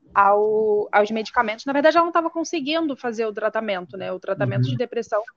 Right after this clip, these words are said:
Speaker 1: ele é multifatorial. Então, ela não, não tava acontecendo, não tava funcionando pra ela, ela não tava conseguindo reagir.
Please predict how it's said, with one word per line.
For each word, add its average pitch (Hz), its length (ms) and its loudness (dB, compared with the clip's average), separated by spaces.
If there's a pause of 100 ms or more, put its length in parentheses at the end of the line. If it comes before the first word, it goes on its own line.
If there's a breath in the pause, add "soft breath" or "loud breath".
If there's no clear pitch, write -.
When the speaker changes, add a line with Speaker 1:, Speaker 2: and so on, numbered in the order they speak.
(400)
Speaker 1:
ele 214 200 2
é 226 120 10
multifatorial. 262 960 2
Então, 233 280 -2
ela 277 120 0
não, 330 180 -4 (120)
não 285 180 -2
tava 381 280 4
acontecendo, 311 800 0
não 254 120 -4
tava 269 240 0
funcionando 247 560 -4
pra 214 160 0
ela, 233 200 6
ela 226 120 2
não 233 120 -8
tava 233 260 0
conseguindo 233 460 -10
reagir. 226 580 -4